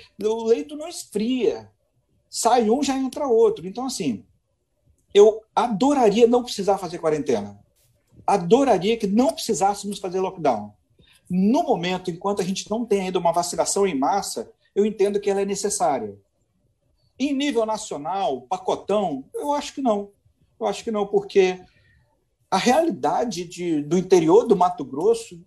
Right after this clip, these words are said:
certamente é muito diferente da realidade aqui de Vitória Capital. A realidade de uma de São Paulo, metrópole, certamente vai ser diferente do interior do Pernambuco.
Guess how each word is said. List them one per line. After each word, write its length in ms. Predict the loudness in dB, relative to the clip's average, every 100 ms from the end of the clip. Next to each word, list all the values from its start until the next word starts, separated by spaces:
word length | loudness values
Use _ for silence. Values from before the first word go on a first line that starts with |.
| _
certamente 760 | -20 -6 -4 -4 -4 -4 -2 -2
é 60 |
muito 260 | -2 -2 -6
diferente 380 | 0 2 2 0
da 60 |
realidade 440 | 2 2 4 2 0
aqui 140 | -4
de 100 | -8
Vitória 320 | -4 2 2
Capital. 640 | 0 -4 2 6 6 4 -4 _ _ _
A 60 | -6
realidade 680 | -2 -2 0 2 2 -2 -8
de 200 | -14 -12
uma 800 | -2 2 4 2 0 -6 -12 -18 -20 _ -10
de 120 | -4
São 220 | -2 -2
Paulo, 600 | 2 4 6 6 4 2
metrópole, 840 | -2 -2 0 2 2 0 -4 -4 -10 -20 -18
certamente 500 | 0 2 2 -2 0
vai 80 | 0
ser 120 | -2
diferente 500 | -4 -2 -2 -2 -8
do 120 | -8
interior 720 | 0 6 6 6 6 8 8 4
do 120 | -2
Pernambuco. 920 | 2 2 2 -2 -2 -2 -4 -16 -20